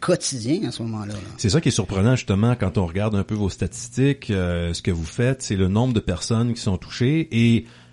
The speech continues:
Speaker 2: en fait, le nombre de personnes qu'on devine qui sont
Speaker 1: Mm-hmm.
Speaker 2: touchées sans qu'on le sache vraiment, parce que c'est pas tout le monde qui vous connaît, c'est pas tout le monde qui fait la démarche d'aller vers vous, là.
Speaker 1: Et, et non, effectivement, puis si on constate qu'on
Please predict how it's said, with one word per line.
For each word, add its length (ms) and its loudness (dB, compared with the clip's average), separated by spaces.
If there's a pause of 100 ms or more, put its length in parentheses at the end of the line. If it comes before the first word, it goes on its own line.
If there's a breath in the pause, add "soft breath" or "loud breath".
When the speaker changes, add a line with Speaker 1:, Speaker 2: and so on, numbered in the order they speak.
(320 soft breath)
Speaker 2:
en 100 -4
fait, 80 2
le 140 2
nombre 160 4
de 40 2
personnes 300 0
qu'on 160 0
devine 540 2 (160)
qui 40 -6
sont 140 4
Speaker 1:
Mm-hmm. 80 2
Speaker 2:
touchées 300 0
sans 260 0
qu'on 140 -4
le 80 -2
sache 240 2
vraiment, 340 2
parce 140 -2
que 60 -16
c'est 60 -2
pas 40 -2
tout 80 2
le 60 0
monde 160 4
qui 100 -8
vous 100 -4
connaît, 300 2
c'est 60 -2
pas 80 -2
tout 100 0
le 40 2
monde 140 4
qui 120 -10
fait 160 2
la 120 2
démarche 440 0
d'aller 180 0
vers 160 -4
vous, 240 -6
là. 80 -8
Speaker 1:
Et, 260 -2
et 60 4
non, 280 6
effectivement, 520 2
puis 160 -6
si 100 -4
on 80 0
constate 440 -4
qu'on 300 -2